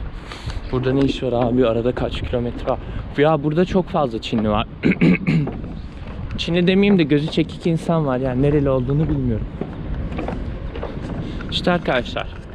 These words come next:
Burası bu kadar. Burası da bir bira fabrikası tarzında bir şey galiba. Abi Arjantin biraz daha güvenli. Yani sokakta elimde t-, e, kamerayla video çekebiliyorum. Bu yüzden gerçekten mutluyum. <clears throat>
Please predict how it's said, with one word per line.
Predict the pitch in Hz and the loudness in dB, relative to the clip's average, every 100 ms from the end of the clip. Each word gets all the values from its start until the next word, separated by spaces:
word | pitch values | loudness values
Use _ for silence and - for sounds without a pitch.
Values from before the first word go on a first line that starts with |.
| - - - - - - | -12 -12 -10 -10 -8 -2
Burası | 185 190 180 190 202 202 - - - - - - | 2 2 2 -2 -2 -4 -8 -8 -8 -10 -10 -8
bu | - | -6
kadar. | - 117 135 - - - - | -2 -2 -4 -6 -8 -8 0
Burası | 175 185 196 | 2 2 2
da | 180 | 2
bir | 165 | 2
bira | 123 165 | 4 2
fabrikası | 170 147 139 156 - | 2 -2 -2 -4 -2
tarzında | 143 127 135 | -4 -4 -6
bir | 131 | -8
şey | - 143 | -8 -6
galiba. | 104 98 117 190 - - - - - - - - - - | -4 -4 -4 -4 -6 -8 -8 -8 -8 -8 -8 -8 -8 -2
Abi | 151 170 | 0 0
Arjantin | - 156 165 190 190 185 | 0 0 0 -2 -2 0
biraz | 175 175 | 2 0
daha | 170 175 | 0 0
güvenli. | 165 180 175 113 123 - - - - - - - - | 0 0 0 -2 -4 -8 -12 -12 -10 -10 -8 -6 -2
Yani | 143 | 0
sokakta | - 156 170 160 160 | 0 0 0 -2 -2
elimde | 156 160 156 | -2 -2 -4
t-, | - - 135 | -6 -6 0
e, | 135 127 127 123 117 | 2 2 2 2 0
kamerayla | 156 151 156 147 143 | 0 0 0 0 -2
video | 147 147 | -2 -2
çekebiliyorum. | - 156 139 135 113 | -2 -2 0 2 2
Bu | 120 | 2
yüzden | 131 139 135 - - - - - - | 0 0 -2 -6 -6 -4 -4 -4 -2
gerçekten | 151 139 123 151 | 0 -2 -2 -4
mutluyum. | 147 123 123 113 - - - - | -4 -4 -4 -4 -4 -10 -10 -4
<clears throat> | - | -2